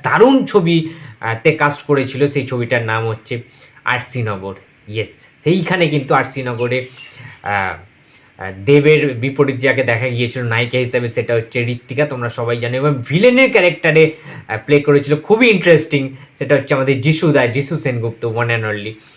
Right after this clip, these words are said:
তো সেই ছবিতে দেবদার কিন্তু ঠিক এই রকম লুক কিন্তু ছিল, যেখানে একটা ঝুঁটি বাঁধা ছিল, মাথায় বড় বড় চুল ছিল। তো অসাধারণ অভিনয়, কোনো কথা না বলে সেইভাবে,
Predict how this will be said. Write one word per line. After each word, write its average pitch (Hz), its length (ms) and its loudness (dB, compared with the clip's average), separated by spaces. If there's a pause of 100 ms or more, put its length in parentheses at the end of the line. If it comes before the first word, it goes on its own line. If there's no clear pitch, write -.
(400)
তো 196 380 4
সেই 208 340 2
ছবিতে 180 420 4
দেবদার 156 440 2
কিন্তু 165 300 -2 (120)
ঠিক 254 200 -2
এই 180 160 2
রকম 170 380 4 (520)
লুক 175 240 2 (100)
কিন্তু 160 260 2
ছিল, 156 320 2
যেখানে 147 240 0
একটা 143 280 0
ঝুঁটি 151 280 0
বাঁধা 147 220 2
ছিল, 139 200 -4
মাথায় 127 360 -2
বড় 123 180 0
বড় 127 180 0
চুল 131 320 -10
ছিল। 117 280 -8 (920)
তো 247 220 2 (160)
অসাধারণ 240 640 2
অভিনয়, 175 580 4 (400)
কোনো 185 300 0 (100)
কথা 170 280 2
না 170 220 2
বলে 170 240 4
সেইভাবে, 160 680 4